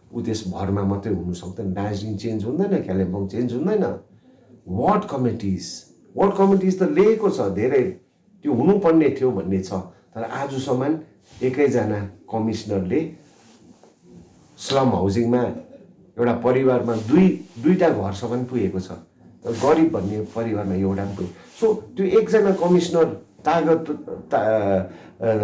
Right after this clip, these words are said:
तागतिलो भएर अगाडि बढ्नु होइन, वार्डको कमिटी, अनि त्यो कमिटीको मेकअप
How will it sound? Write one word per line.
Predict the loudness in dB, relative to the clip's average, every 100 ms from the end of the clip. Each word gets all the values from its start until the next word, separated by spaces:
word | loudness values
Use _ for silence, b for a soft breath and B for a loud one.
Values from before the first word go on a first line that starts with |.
| 2 2 -2
तागतिलो | -2 0 2 0 2 4 4
भएर | 2 0 0
अगाडि | -2 -4 -4 0 0
बढ्नु | 0 -2 -2
होइन, | -2 -2
वार्डको | -4 -2 0 0 0 -2 -4 -8 -18 _ -20 -20 _ _ -16
कमिटी, | -14 -8 2 4 4 2 -2 -4 -12 -20 -20 -20 _ -8
अनि | 0
त्यो | 2
कमिटीको | 2 4 4 4 2 2
मेकअप | 4 4 2 -2 -6